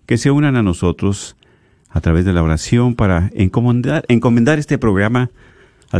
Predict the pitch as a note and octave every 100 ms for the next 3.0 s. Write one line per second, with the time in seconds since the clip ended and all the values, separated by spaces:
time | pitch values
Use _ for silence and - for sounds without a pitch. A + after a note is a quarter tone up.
0 | D#2+ E2+ - - F2 G2 B2 C3+ B2 G2+
1 | F2 F#2 F2 F2 F2 D#2+ D2+ - F2+ E2
2 | D2+ D#2 C#2+ D2 C#2+ B1+ - - -